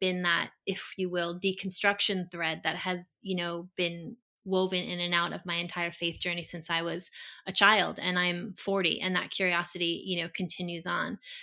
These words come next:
So I think it's just a practice, one, in curiosity, and a practice in humility, really, in just learning how to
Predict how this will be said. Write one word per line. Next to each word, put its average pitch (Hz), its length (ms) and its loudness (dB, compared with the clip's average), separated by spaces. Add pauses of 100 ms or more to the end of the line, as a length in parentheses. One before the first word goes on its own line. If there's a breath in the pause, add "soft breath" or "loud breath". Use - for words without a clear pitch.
(120)
So 214 200 6
I 233 120 10
think 277 240 4
it's 330 120 2
just 247 180 0
a 220 40 2
practice, 214 520 0
one, 214 160 4
in 240 100 6
curiosity, 202 680 2
and 208 100 4
a 202 60 4
practice 247 500 0
in 214 320 4 (100)
humility, 196 640 4
really, 190 440 8
in 196 300 2 (360 loud breath)
just 220 260 4
learning 202 400 4
how 202 240 4
to 190 480 4